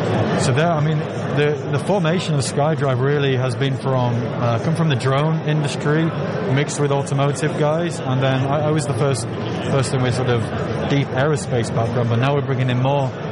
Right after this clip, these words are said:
experienced aerospace guys, and it's great to see all the different approaches to this type of vehicle. And our test pilots, they just love the challenge every day of, of sort of seeing how the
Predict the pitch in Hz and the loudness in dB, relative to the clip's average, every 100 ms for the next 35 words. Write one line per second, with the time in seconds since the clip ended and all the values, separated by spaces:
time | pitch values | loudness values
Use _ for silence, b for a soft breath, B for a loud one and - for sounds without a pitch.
0 | - - - 135 120 135 156 139 - 110 | -4 -2 0 0 2 2 2 0 0 -2
1 | - 107 107 117 - - - - - - | 0 0 2 0 -2 -4 -4 -2 -2 0
2 | 131 170 139 160 190 - 139 156 156 139 | 2 0 0 0 0 -2 0 2 2 0
3 | 160 151 151 135 131 117 156 165 131 113 | 0 -2 0 0 -2 0 0 0 -2 -2
4 | 127 123 - 127 - 117 123 139 - 101 | 0 0 0 0 0 0 2 0 0 -2
5 | - - - - 127 160 151 170 170 - | -2 -4 -2 0 2 2 0 -2 -4 -2
6 | 139 120 120 127 - - - - - - | 0 2 0 -2 -4 -6 -4 -2 -2 -2
7 | 143 139 151 165 - - 139 156 143 - | 0 0 2 2 0 0 0 0 -2 0
8 | 147 139 120 117 120 135 135 110 101 123 | 0 0 0 0 0 2 2 2 0 0
9 | 110 110 127 117 - 143 135 123 117 - | -2 0 0 0 0 2 2 0 -2 -4
10 | - - 120 - 135 156 151 139 139 135 | -4 -2 -2 0 2 2 0 0 0 0